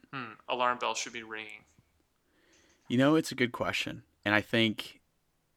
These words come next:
Speaker 2: that you and I, I mean, we ha-, you have just as much information as I do.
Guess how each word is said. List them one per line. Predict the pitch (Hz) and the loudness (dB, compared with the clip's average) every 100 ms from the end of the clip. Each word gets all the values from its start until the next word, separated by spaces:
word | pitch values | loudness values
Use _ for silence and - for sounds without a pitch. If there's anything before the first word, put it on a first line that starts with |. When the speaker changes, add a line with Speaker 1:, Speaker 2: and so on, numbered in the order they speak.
| _ | _
Speaker 2:
that | 107 110 104 101 107 - - _ _ _ _ - | 0 4 4 4 -4 -14 -20 _ _ _ _ -10
you | 110 120 123 | 4 6 8
and | 123 | 10
I, | 113 110 | 8 8
I | |
mean, | 110 | 2
we | 107 | -2
ha-, | 101 - | -4 -4
you | 104 117 | 0 0
have | 113 107 | 0 2
just | 117 123 | 2 2
as | 131 | 2
much | 113 107 | 0 0
information | 98 101 95 95 101 | -4 -4 -6 -6 -6
as | 95 95 | -8 -6
I | 90 92 | -4 -4
do. | 95 98 113 | -6 -10 -12